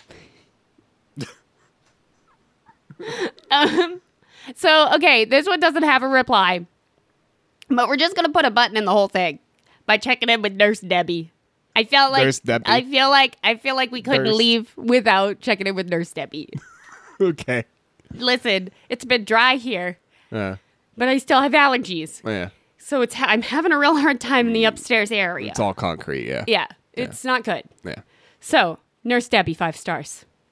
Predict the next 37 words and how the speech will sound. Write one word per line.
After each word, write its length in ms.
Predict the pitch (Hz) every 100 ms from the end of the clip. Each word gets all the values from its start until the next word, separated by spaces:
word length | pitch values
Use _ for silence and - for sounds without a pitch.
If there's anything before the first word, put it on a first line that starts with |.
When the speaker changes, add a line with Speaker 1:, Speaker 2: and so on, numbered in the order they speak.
| _ _ _ _
Speaker 1:
from 200 | - 175
two 160 | 156 165
thousand 380 | 196 160 160 -
thirteen. 680 | 165 - - - 160 127 - _ _ _ _
Speaker 2:
Oh, 220 | 98 87
man, 340 | 76 87 82 78 -
a 80 |
simpler 340 | - 101 90 82
time. 320 | - 85 80 - _ _ -
Speaker 1:
Whew. 300 | 494 539 233 - - _ _ _ _ _ _
In 200 | 208 240
the 80 | 415
video 400 | 392 180 120 165 214 _ _ _ _ _ _ _
and 200 | 175 160
on 120 | 202 330
the 80 |
show, 360 | 494 247 175 170 - _ _ _ _ _ _
she 240 | - - 508 679 508
uses 460 | 392 202 165 170 - _
two 280 | - 269 320 523
sticks 340 | - 523 -
of 120 | 523 -
butter, 380 | 587 180 170 - _ _ _
a 100 | -
cup 220 | - 554 - 539
of 100 | -
brown 240 | 339 349
sugar, 420 | 349 269 214 202 - - - _ _ _ _ -
a 200 | 131 175 -
jar 260 | - 220 339 571 523
of 140 | 370 262
jam, 540 | 403 523 208 175 175
Speaker 2:
A 200 | - -
cup 320 | - - - -
of 120 | -
brown 180 | - _
sugar. 180 | _ _